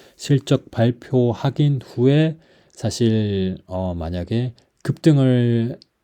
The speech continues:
한다 그러면은 급등한 걸 보고 나서 들어가더라도, 어, 충분히, 어, 수익 낼 수 있는, 어, 구간이 이제 있기 때문에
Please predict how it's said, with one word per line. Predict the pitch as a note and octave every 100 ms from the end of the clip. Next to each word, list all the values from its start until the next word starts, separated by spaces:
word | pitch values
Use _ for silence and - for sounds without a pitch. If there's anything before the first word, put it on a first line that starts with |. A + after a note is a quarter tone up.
| _ _
한다 | - - C3 C3 E2 -
그러면은 | - A#2 G#2+ A2 C3 B2+ - _ _ _ _ -
급등한 | - B2 _ D3 C#3 B2 B2+ B2 B2 A#2
걸 | A#2+ A#2
보고 | - C3+ C#3+ A#2+
나서 | F#2 C3 C3
들어가더라도, | - F2+ F#2+ G2+ E2+ F#2+ F#2+ D#2+ _ _ _ -
어, | F2 -
충분히, | - C3 A2+ F#2 F#2+ C#3 C3
어, | D#2+ D#2+ D#2 - - A#1 -
수익 | - - A#2 A2
낼 | E3 G2+ F#2
수 | -
있는, | A2+ G#2+ F#2+ G#2+ - _ _
어, | - D#2+ D2+
구간이 | - A2+ G2+ G2 F#2
이제 | E2
있기 | E2 A2 - -
때문에 | F2 E2 F#2 F2